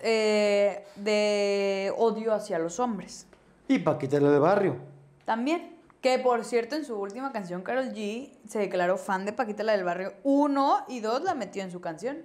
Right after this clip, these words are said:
Speaker 1: de
Speaker 2: De
Speaker 1: reggaetón.
Speaker 2: Karol G. ¿De dónde es ella, Karol G?
Speaker 1: Colombiana.
Speaker 2: Colombiana. ¿Es una que está bien guapa?
Speaker 1: De pelo azul. Es que hay muchas reggaetoneras, porque está Becky G, está Nati,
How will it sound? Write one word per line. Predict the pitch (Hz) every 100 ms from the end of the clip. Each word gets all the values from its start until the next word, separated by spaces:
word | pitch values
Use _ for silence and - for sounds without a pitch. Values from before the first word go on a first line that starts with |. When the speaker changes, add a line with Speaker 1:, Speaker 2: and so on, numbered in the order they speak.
| -
Speaker 1:
de | 214 208
Speaker 2:
De | 208
Speaker 1:
reggaetón. | 202 196 185 185 202 285 - - _ _ _ _ _ _
Speaker 2:
Karol | 123 131 139
G. | 131 131 139 143 -
¿De | 143
dónde | 170 220 233
es |
ella, | 180 180
Karol | 180 175 160
G? | 175 - -
Speaker 1:
Colombiana. | 233 214 196 190 175 175
Speaker 2:
Colombiana. | 135 127 123 120 113 - - - -
¿Es | 147
una | 208
que | 220
está | - 196
bien | 208 196
guapa? | 180 202 - - - _ - -
Speaker 1:
De | 220 240
pelo | 233 240
azul. | 240 240 220 - - _
Es | 254 -
que |
hay | 311
muchas | 285 285 285
reggaetoneras, | 254 202 196 202 196
porque | 208 208
está | 202 220
Becky | 214 226 240 208 262 269 269 233
G, |
está | 214 214 202
Nati, | 202 208 208